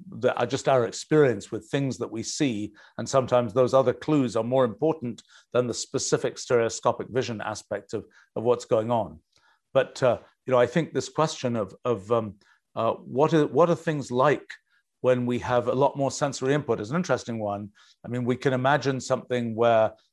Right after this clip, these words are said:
we have, uh, little sensors all over our environment, and somehow we're feeding those sensors to ourselves, maybe through some augmented reality interface. And then what is it, what is it like when,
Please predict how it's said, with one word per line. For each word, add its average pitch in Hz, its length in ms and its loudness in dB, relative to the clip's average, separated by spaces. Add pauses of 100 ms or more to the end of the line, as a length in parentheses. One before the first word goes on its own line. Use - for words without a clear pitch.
(120)
we 135 160 0
have, 120 520 2
uh, 120 120 4
little 147 220 0
sensors 135 760 -2
all 143 160 0
over 127 240 4
our 123 180 4
environment, 117 680 -2 (320)
and 120 120 -6
somehow 139 380 4
we're 123 140 6
feeding 156 480 -2
those 127 260 4
sensors 131 440 -6
to 127 120 2
ourselves, 113 560 4
maybe 117 300 0
through 120 260 -4
some 117 320 0 (300)
augmented 127 400 -2
reality 123 460 2
interface. 113 680 -6 (480)
And 127 160 -4
then 131 240 2 (240)
what 160 160 4
is 185 160 4
it, - 180 0 (180)
what 151 120 2
is 170 100 2
it 147 140 -2
like 139 380 0 (180)
when, 117 340 -2